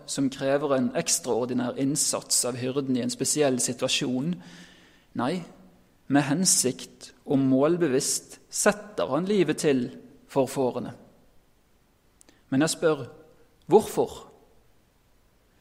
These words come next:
Preposisjonen som blir brukt på gresk i uttrykket "for fårene", blir i Johannesevangeliet alltid brukt i sammenheng med offer.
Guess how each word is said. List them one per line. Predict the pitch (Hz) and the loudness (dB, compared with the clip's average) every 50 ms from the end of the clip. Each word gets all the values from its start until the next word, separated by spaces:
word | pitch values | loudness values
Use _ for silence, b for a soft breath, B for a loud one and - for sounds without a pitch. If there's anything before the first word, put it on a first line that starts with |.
| b b b b b b b b b - | b b b b b b b b b -6
Preposisjonen | - 156 - - 160 - 175 - - 247 220 175 151 143 151 160 | -6 -4 -4 -4 -4 -2 0 2 4 6 6 6 6 4 2 0
som | - 170 160 | -2 -2 -2
blir | 151 165 156 | -2 -2 0
brukt | 147 170 185 185 - - - - | 0 0 -2 -2 -4 -14 -8 -6
på | 156 143 | -4 -2
gresk | 151 160 165 147 131 131 - - - 139 | 0 4 4 4 4 4 2 -2 0 0
i | 127 143 | 0 0
uttrykket | 143 - - 175 160 - 139 123 117 - - - | 0 0 -4 -4 -2 0 0 0 0 -2 -8 -12
"for | - - 180 156 135 120 | -2 4 6 6 6 6
fårene", | 127 - - - - 160 143 131 117 117 107 110 127 147 - - B B B B B B B B B B B B B B - | 2 -6 -6 -2 2 4 4 4 4 2 0 -2 -2 -4 -6 -10 B B B B B B B B B B B B B B -10
blir | - 139 143 170 175 170 170 165 | -8 -4 4 6 6 8 8 6
i | 165 | 4
Johannesevangeliet | 160 160 175 160 151 - - 135 131 127 127 127 127 127 123 123 131 143 151 - | 4 4 4 4 4 2 2 2 2 2 2 2 2 2 2 2 2 2 2 4
alltid | 180 185 170 170 - - 139 - | 2 2 2 0 -4 -6 -4 -2
brukt | 147 175 175 - - - - - | -2 -2 -2 -4 -10 -14 -12 -10
i | 156 | -6
sammenheng | - - - 135 139 156 143 127 127 135 139 139 135 | -4 -2 0 0 0 0 0 0 0 0 0 2 0
med | 131 - - | 0 -2 -4
offer. | - - - - - - | -6 -6 -8 -14 -14 -14